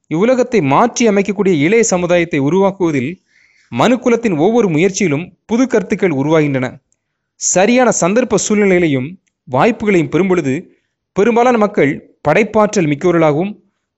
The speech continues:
புதுமை கருத்துக்கள் உடையவர்களாகவும் மாறுகிறார்கள் என்று கூறுகிறார்.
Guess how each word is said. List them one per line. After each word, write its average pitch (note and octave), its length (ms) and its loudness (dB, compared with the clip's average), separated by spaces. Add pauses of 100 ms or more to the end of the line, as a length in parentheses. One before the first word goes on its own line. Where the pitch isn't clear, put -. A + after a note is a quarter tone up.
(100)
புதுமை C4+ 340 2
கருத்துக்கள் A3+ 440 -2
உடையவர்களாகவும் F3+ 680 0 (120)
மாறுகிறார்கள் G3 600 2
என்று E3 200 -4
கூறுகிறார். B2 520 -4